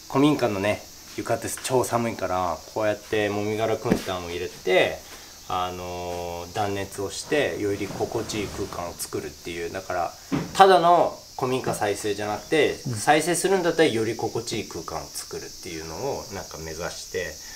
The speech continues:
Speaker 1: で、そこに今、柿渋とかも塗ってあって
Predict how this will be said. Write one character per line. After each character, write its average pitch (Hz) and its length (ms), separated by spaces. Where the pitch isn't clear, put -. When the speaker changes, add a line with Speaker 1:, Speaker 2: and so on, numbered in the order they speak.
Speaker 1:
で、 - 100
そ 127 120
こ 151 140
に 139 160
今、 104 220
柿 - 220
渋 110 340
と 117 80
か 85 140
も 76 60
塗 95 300
っ - 20
て 92 80
あ 80 40
っ 78 40
て 139 260